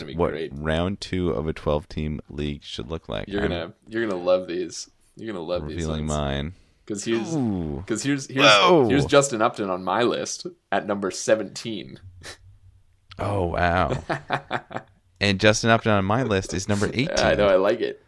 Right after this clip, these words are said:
Speaker 2: That is the closest thing that we've had basically all day.
Speaker 1: We have not nailed one. So, I mean, I, you know, I look at this list and I'm like, "Okay, these are guys that I would take in the second round." I've got, you know, McCutchen.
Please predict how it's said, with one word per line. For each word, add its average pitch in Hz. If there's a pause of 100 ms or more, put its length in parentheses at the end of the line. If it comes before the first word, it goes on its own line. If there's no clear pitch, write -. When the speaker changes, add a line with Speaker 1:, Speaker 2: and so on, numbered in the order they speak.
(520)
Speaker 2:
That 92
is 107
the 95
closest 101
thing 101
that 85
we've 90
had 95
basically 76
all 80
day. 95
Speaker 1:
We 113
have 120
not 101
nailed 101
one. 58 (160)
So, 87 (100)
I 110
mean, 117
I, 180 (240)
you 165
know, 147
I 143
look 131
at 139
this 117
list -
and 104
I'm 95
like, 85
"Okay, 98
these 117
are 135
guys 87
that -
I 87
would 87
take 85
in 78
the 82
second 98
round." 131
I've 90
got, 71 (640)
you 85
know, 64
McCutchen. 98